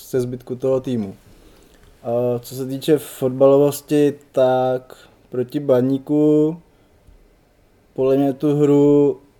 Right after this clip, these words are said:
se snažil dobře zrychlovat, že třeba Kanga ten míč občas předržuje, Dočkal se snažil hrát rychleji nahoru, ale třeba Liberec i tím, jak napadal tu rozehrávku a potom mu stačilo ještě obsadit Dočkala,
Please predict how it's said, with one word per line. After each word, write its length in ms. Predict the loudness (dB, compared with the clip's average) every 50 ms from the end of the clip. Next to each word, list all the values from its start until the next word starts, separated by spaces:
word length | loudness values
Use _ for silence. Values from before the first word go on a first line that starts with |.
| _ _ _ _ -18
se 180 | -12 -10 -10 -6
snažil 360 | -4 -2 -2 2 2 2 4
dobře 280 | 4 2 0 2 0 2
zrychlovat, 600 | 2 0 0 0 0 0 0 0 -2 -4 -8 -8
že 220 | -4 -2 -2 -2
třeba 320 | -2 -4 -4 -2 -2 -2 -2
Kanga 360 | -2 -2 -2 -2 0 0 0
ten 220 | 0 0 -2 0
míč 280 | 0 0 0 -2 -2 -6
občas 640 | -8 -8 -6 -6 -6 -6 -6 -8 -12 -14 -14 -16 -18 _ _
předržuje, 720 | -12 -10 -6 -4 -4 -2 0 4 6 6 8 8 6 4
Dočkal 560 | 2 -2 -4 -6 -6 -4 -2 0 0 0 0 -2 -8 _ _ _ _ _
se 140 | -14 -14 -12
snažil 440 | -8 -6 -6 -4 0 0 0 0 2
hrát 400 | 2 2 2 2 0 -2 -6 -20 -20 -20 -20 _ _ -10 -10
rychleji 360 | -10 -8 -4 -2 0 0 0
nahoru, 420 | 0 0 0 0 2 2 0 -2 -4 -10 _ _ _ _ _ _ _ -10
ale 240 | -6 -4 -4 -4
třeba 240 | -4 -2 0 2 2 2
Liberec 840 | 2 2 0 2 2 4 4 4 4 4 2 0 -2 -10 -20 -20 -20 -20 _ _ -6
i 100 | -4 -4
tím, 280 | -4 -2 -2 -2 0 2
jak 120 | 0 0 0
napadal 480 | -2 -2 0 0 2 4 4 4 2
tu 100 | 2 0
rozehrávku 720 | -2 -2 0 0 0 0 2 0 0 -2 -4 -4 -4 -2 -2
a 60 | -2
potom 340 | -4 -4 -8 -6 -4 -4 -4
mu 80 | -4
stačilo 440 | -4 -4 -6 -6 -4 -2 -2 -2 -2 -2
ještě 320 | -4 -8 -8 -6 -4 -2
obsadit 420 | -2 -4 -4 -6 -8 -6 -4 -2 -2
Dočkala, 520 | -2 -4 -6 -8 -6 -6 -4 -6 -8 -10